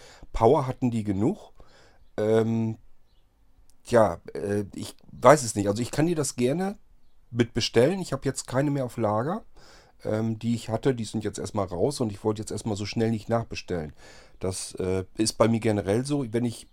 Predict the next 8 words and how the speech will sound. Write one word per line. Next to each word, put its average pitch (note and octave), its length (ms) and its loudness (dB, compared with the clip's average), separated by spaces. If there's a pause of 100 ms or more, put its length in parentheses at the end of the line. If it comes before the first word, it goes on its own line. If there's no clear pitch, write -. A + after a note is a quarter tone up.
Sachen G#2 340 -2
so G#2 140 -2
neu G2+ 260 2
in, G2 380 -4
in - 120 -6
den F#2+ 140 -6
Shop - 320 -4
reinnehme. D#2+ 560 -8